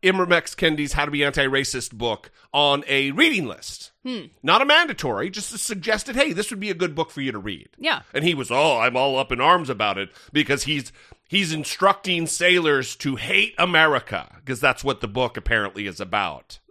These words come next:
Speaker 2: Uh, so
Speaker 1: Hating
Speaker 2: you,
Speaker 1: America.
Speaker 2: so you can't even make suggestions of things for people
Speaker 1: Right.
Speaker 2: to read
Speaker 1: If
Speaker 2: now.
Speaker 1: you look at your history with clear eyes, open eyes about some of the,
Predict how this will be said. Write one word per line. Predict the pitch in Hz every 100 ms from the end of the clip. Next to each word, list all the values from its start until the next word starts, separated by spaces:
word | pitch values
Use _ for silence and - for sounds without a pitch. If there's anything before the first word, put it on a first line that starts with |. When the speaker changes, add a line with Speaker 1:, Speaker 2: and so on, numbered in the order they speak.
| -
Speaker 2:
Uh, | - 185 135
so | 175 202
Speaker 1:
Hating | 196 190 170
Speaker 2:
you, | 143
Speaker 1:
America. | 135 113 95 82 -
Speaker 2:
so | 220
you | 208
can't | 226
even | 208 196 196
make | 185 -
suggestions | - 175 214 254 - 190 120 170 - - -
of | 180 -
things | 180 175 -
for | 185
people | 180 175
Speaker 1:
Right. | 170 117
Speaker 2:
to | 98
read | 160
Speaker 1:
If | 165
Speaker 2:
now. | -
Speaker 1:
you | 277
look | 285 277
at | 285
your | 226
history | 180 220 - 185 170
with | 160 -
clear | - 247 226
eyes, | 175 175 135 104 131
open | 190 180 143
eyes | 160 156 101 87
about | 127 135 127
some | 156
of | 139
the, | 120 110